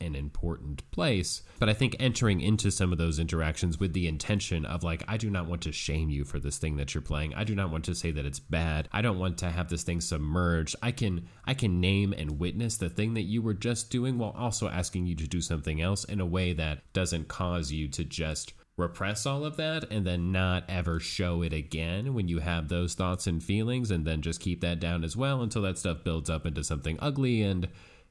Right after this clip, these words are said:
you know, I think that's when people become vulnerable, when they have all this darkness that they're feeling inside of them and it hasn't had a witness, and then someone comes along and witnesses it, and it can feel really accepting and really whole, and then people can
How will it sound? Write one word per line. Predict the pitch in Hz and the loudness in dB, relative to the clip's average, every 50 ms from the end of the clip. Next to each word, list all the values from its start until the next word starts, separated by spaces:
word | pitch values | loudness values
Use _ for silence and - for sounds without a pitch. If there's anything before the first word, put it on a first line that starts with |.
| - - | -6 -4
you | 95 85 | -2 0
know, | 82 80 78 | 0 0 0
I | 76 76 73 76 69 - - - - | 0 -2 -2 -2 -4 -6 -10 -8 -2
think | - 113 90 | -2 0 0
that's | 90 87 - | 0 0 0
when | 101 95 | 2 2
people | 101 101 107 113 | 2 2 2 2
become | 107 113 104 - 113 113 110 | 0 0 0 2 2 0 2
vulnerable, | 95 98 101 110 117 90 76 - 64 50 50 57 58 | 2 2 2 2 2 0 -2 -2 -4 -4 -6 -6 -4
when | 69 67 | -4 -2
they | 69 71 | -2 -2
have | 73 80 87 90 85 | -2 0 -2 -2 0
all | 69 71 | -2 -2
this | 71 71 67 - - | -2 -2 -4 -4 -4
darkness | 73 65 69 69 - - 71 67 - - - - - - _ - | -2 -4 -4 -4 -4 -6 -6 -4 -4 -6 -6 -10 -14 -20 _ -6
that | - 76 69 | -4 -2 -2
they're | 71 67 | -2 -4
feeling | - - 80 78 76 73 71 | -2 -2 -2 0 0 -2 -2
inside | 71 76 - 92 85 82 | -2 -2 0 0 0 0
of | 80 73 | 0 -2
them | - 73 71 73 | -2 -2 -2 -2
and | 76 73 | -2 -2
it | 76 73 | -4 -4
hasn't | - 104 101 87 85 82 | -2 -2 -2 -2 -2 -2
had | 76 85 80 | -2 -2 -2
a | 76 | -2
witness, | 73 78 76 67 78 82 82 - | -2 -2 -2 -2 -2 -4 -2 -2
and | 85 82 | -2 -2
then | 82 85 | -2 -2
someone | - 95 85 82 82 | -2 -2 -2 -2 -2
comes | - 92 87 85 87 | -2 -2 -2 -2 -2
along | 85 87 90 90 90 90 | -2 -2 0 0 0 0
and | 85 87 | 0 0
witnesses | 107 92 - - 147 - - 151 139 135 | 0 0 2 2 0 2 2 0 2 2
it, | 156 156 156 - - - | 2 2 2 0 -4 -2
and | 110 113 113 113 113 104 104 | 0 0 2 2 0 0 0
it | 104 98 107 | -2 -2 -2
can | - 107 95 98 90 | -2 -2 0 0 -2
feel | - - - 90 92 90 87 | -4 -2 0 0 2 2 0
really | 80 78 82 82 80 82 - | 0 0 0 0 0 -2 -4
accepting | - 85 - - 82 76 - - 80 76 76 | -4 -6 -4 -4 -4 -4 -4 -4 -4 -2 -2
and | 71 71 | -2 -2
really | 82 71 78 73 | -2 -2 -4 -6
whole, | - - - 92 87 78 76 73 | -6 -4 -2 -2 -2 0 -2 -2
and | 76 76 | -2 -2
then | 73 73 | -4 -4
people | 73 - 82 - 73 73 | -4 -6 -6 -4 -6 -8
can | - - 78 73 73 73 69 67 | -6 -6 -6 -4 -4 -4 -6 -8